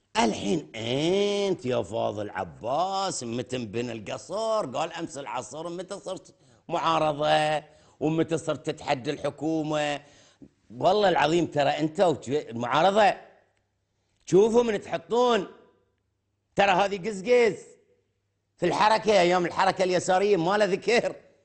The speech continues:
وين الحين جبتوه شقيتوه به وعطيتوه فلوس؟ أنا الحين بحط لكم كلام فاضل عباس، بس بتحكي شوي عنه، بتحكي عن تاريخه.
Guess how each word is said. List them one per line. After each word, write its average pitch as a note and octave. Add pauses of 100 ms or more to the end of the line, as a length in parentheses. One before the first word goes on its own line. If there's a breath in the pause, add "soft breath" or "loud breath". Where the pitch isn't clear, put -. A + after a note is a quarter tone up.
(420)
وين B3
الحين C4+
جبتوه A3+
شقيتوه G3
به A3
وعطيتوه G3
فلوس؟ F#3 (320 soft breath)
أنا E3
الحين D#3
بحط C3
لكم B2
كلام A#2
فاضل G#2+
عباس، G2+
بس F#2
بتحكي F#2
شوي B1+
عنه، A#1 (800 soft breath)
بتحكي C3
عن G#2+
تاريخه. G#2+